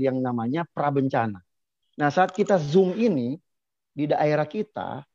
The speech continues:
di Kak, eh, di daerah Kak Gelin ini, sama Kak Angel,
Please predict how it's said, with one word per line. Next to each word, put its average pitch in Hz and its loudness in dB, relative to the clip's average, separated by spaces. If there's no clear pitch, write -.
di 131 -8
Kak, - -2
eh, - -6
di 123 0
daerah 120 4
Kak - -4
Gelin 117 0
ini, 131 0
sama 117 -8
Kak - -4
Angel, 110 0